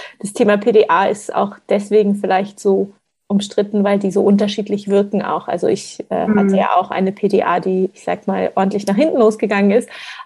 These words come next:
Speaker 1: Aber ich
Speaker 2: Mhm.
Speaker 1: freue mich auch immer zu hören, wenn Frauen erzählen, dass es einfach für sie das gemacht hat, was sie machen soll und dass es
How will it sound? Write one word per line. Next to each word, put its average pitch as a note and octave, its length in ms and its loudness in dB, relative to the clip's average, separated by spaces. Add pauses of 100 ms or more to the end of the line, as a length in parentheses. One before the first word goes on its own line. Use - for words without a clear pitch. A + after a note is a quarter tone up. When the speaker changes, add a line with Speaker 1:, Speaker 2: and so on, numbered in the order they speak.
Speaker 1:
Aber G3+ 240 2
ich A3 60 4
Speaker 2:
Mhm. G#3+ 280 4
Speaker 1:
freue A3 200 4
mich A#3+ 180 0
auch G3+ 100 -2
immer G#3+ 300 -2
zu G#3 180 -2
hören, G3 240 2
wenn G3+ 160 2
Frauen G3 540 -2 (580)
erzählen, G#3 600 0
dass G3+ 200 -6
es G#3 120 -2
einfach G3+ 600 -2 (120)
für G#3+ 240 -2
sie A3+ 480 2
das G3+ 320 -4
gemacht G3+ 360 -2
hat, G3+ 140 -6
was G3 160 -8
sie G3+ 80 0
machen G3 300 0
soll F#3+ 220 2
und F#3+ 220 -4
dass F#3 140 -2
es G3 220 -4